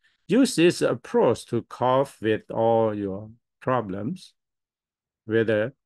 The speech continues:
they, uh, involve stress at work or other difficulties. Slow down, breathe deeply, and meditate. When your mind becomes clear,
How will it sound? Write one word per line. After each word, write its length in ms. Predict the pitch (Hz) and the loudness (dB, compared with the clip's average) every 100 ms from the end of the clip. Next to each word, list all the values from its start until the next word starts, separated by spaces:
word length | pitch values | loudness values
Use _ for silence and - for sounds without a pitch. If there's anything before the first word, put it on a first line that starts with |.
| _ - | _ -8
they, 400 | 101 104 98 98 135 - _ 123 | -4 -2 -4 -8 -12 -20 _ -14
uh, 160 | 120 - - | -14 -14 -6
involve 580 | 120 104 98 110 151 151 - _ | -6 -4 -2 0 0 -4 -14 _
stress 560 | - - 113 117 - - - | -18 -4 0 0 -2 -12 -8
at 240 | 113 - | -8 -4
work 320 | 135 160 98 - _ _ _ | 0 0 0 -4 _ _ _
or 420 | 101 92 90 107 - _ - | -6 -4 -6 -10 -16 _ -6
other 480 | 110 107 101 107 127 _ | -4 -2 -4 -8 -16 _
difficulties. 1000 | 110 135 - 104 - 98 95 98 - - _ _ _ _ _ _ _ - | 0 0 0 -8 -6 -8 -8 -12 -14 -20 _ _ _ _ _ _ _ -16
Slow 400 | - 131 131 127 | -4 2 2 2
down, 600 | 107 101 101 107 127 139 _ _ - | 0 -2 -4 -6 -10 -16 _ _ -6
breathe 380 | 113 127 123 - | 2 2 2 -2
deeply, 580 | 113 131 127 143 185 190 - _ _ _ _ | 0 2 2 2 2 0 -8 _ _ _ _
and 540 | 120 110 110 127 156 147 | -2 0 0 -2 -4 -2
meditate. 840 | 123 123 110 95 - - - - _ _ _ _ _ _ _ _ _ _ _ - | 0 2 0 -4 -12 -14 -16 -20 _ _ _ _ _ _ _ _ _ _ _ -2
When 320 | 123 139 151 | 2 4 4
your 200 | 143 135 | 4 4
mind 340 | 127 113 107 | 4 2 0
becomes 460 | 101 101 113 104 95 | -2 -6 -6 -6 -6
clear, 520 | - 139 151 104 95 | -6 0 2 2 -2